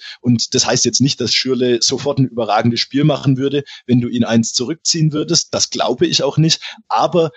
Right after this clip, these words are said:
ich glaube, du tust ihm auch keinen Gefallen, wenn du ihn jetzt auf die Mittelstürmerposition stellst, weil das ist einfach nicht seine Position. Und ich meine, er war Mittelstürmer und er hat keine einzige Torschussbeteiligung. Das sagt eigentlich ziemlich viel, würde ich sagen.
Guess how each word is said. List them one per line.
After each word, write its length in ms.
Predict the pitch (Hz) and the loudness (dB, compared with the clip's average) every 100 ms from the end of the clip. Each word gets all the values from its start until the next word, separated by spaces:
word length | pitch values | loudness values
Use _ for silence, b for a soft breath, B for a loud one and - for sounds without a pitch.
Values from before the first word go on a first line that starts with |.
| b | b
ich 160 | - 110 | -4 -2
glaube, 280 | 117 117 120 | 0 0 -2
du 60 | 113 | -6
tust 280 | 131 131 127 | -6 -4 0
ihm 120 | 110 | 0
auch 200 | 131 - | 0 0
keinen 220 | 120 120 | 2 2
Gefallen, 400 | 123 - 113 110 | 2 0 2 4
wenn 140 | 110 | 2
du 60 | 104 | 2
ihn 100 | 110 | 0
jetzt 220 | 110 104 | 2 0
auf 120 | 107 107 | -4 -2
die 100 | 107 | -4
Mittelstürmerposition 920 | 113 110 110 104 - 101 - 101 95 | -2 -4 -4 -6 -8 -8 -6 -4 -2
stellst, 400 | 95 95 - 98 | -2 -2 0 0
weil 200 | 98 - B B - | -2 -4 B B -2
das 180 | 104 - | 0 2
ist 120 | - | 0
einfach 300 | 113 107 - B B | 2 0 -4 B B
nicht 460 | 123 120 - - | 2 4 2 0
seine 240 | - 107 113 | 0 2 0
Position. 540 | 117 107 98 120 120 | 0 -4 0 2 2
Und 120 | 104 | 2
ich 120 | 98 107 | 0 0
meine, 220 | 107 104 B - | 0 -2 B -8
er 100 | 110 | 0
war 140 | 107 | 2
Mittelstürmer 560 | 120 127 113 - 113 110 | 2 0 -2 0 0 2
und 80 | |
er 60 | 107 | 0
hat 120 | 101 | -2
keine 240 | - 113 98 | 0 0 2
einzige 340 | 113 - 104 | 0 -2 -8
Torschussbeteiligung. 1000 | - 123 123 - 110 113 104 104 107 101 | -8 -6 -6 -8 -8 -4 -4 -6 -2 -2
Das 100 | 104 | 0
sagt 240 | - 98 | -2 -4
eigentlich 320 | 104 104 98 - | -8 -8 -6 -2
ziemlich 320 | 110 107 110 | 0 0 -4
viel, 240 | 120 117 | -6 -6
würde 160 | 107 101 | -6 -4
ich 80 | - | -2
sagen. 260 | 92 104 | -2 -6